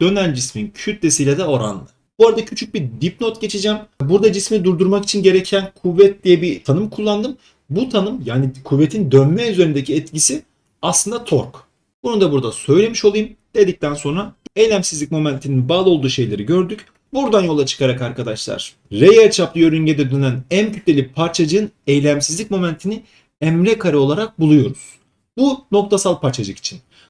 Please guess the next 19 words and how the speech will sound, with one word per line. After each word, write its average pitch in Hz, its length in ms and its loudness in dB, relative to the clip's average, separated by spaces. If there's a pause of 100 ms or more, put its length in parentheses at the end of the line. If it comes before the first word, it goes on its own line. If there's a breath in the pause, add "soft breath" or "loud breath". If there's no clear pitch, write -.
Ancak 196 300 0
bu 226 120 -4
değer 185 160 4
arkadaşlar 127 580 -4 (100)
her 208 280 -4
cisim 185 240 -2
için 247 280 -8 (320)
farklı 165 280 -4
şekilde 135 360 -2
hesaplanıyor. 127 640 -2 (140)
Öncelikle 220 840 2 (240)
şekilsiz 214 720 0
cisimlerin 175 440 0
eylemsizlik 131 580 -2
momenti 123 320 -2
nasıl 127 200 -2
hesaplanır 131 680 -6 (120)
onu 226 180 0
anlatacağım. 160 520 -4